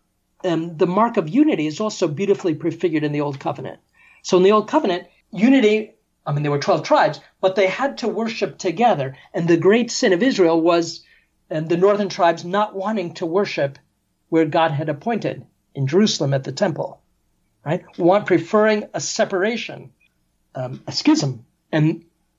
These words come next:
so we find that likewise in the history. So it's interesting how there are types not only of positive realities, but also many, many types of negative realities, right? The realities of schism, heresy, division.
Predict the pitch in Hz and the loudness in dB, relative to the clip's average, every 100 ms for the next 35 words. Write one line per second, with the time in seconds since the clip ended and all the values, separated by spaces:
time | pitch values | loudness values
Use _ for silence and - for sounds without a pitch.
0 | _ - - 196 226 226 180 170 165 - | _ -6 0 4 4 4 2 2 2 0
1 | - 143 147 151 160 139 151 - - 190 | -10 -8 -4 -2 -2 -4 -6 -8 -4 -4
2 | 156 - - _ _ - - _ _ _ | -4 -8 -20 _ _ -20 -20 _ _ _
3 | _ - - 220 208 233 185 190 175 156 | _ -10 0 0 2 0 2 2 2 2
4 | 143 - 202 - 208 190 196 190 175 - | -2 -2 -2 0 0 2 2 0 -2 -4
5 | 151 143 - _ - 254 277 196 151 143 | -6 -6 -16 _ -8 -4 -2 -2 -2 -2
6 | 127 147 - _ - 165 175 180 175 180 | -2 -6 -12 _ 0 2 2 2 0 0
7 | 233 190 170 156 151 240 165 156 - _ | 0 0 -2 -4 -6 -2 -2 -4 -14 _
8 | _ 151 147 208 226 160 139 127 120 - | _ -8 -2 0 2 0 -2 -8 -8 -10
9 | - - - _ _ 143 135 151 151 156 | -16 -18 -18 _ _ -14 -8 -4 0 2
10 | 151 151 139 135 - 156 147 143 139 147 | 2 0 -2 -6 -4 -2 0 -2 -2 -2
11 | 139 - 135 135 - _ _ _ 139 160 | -2 -4 -4 -6 -8 _ _ _ 0 2
12 | 165 147 139 | 2 0 -6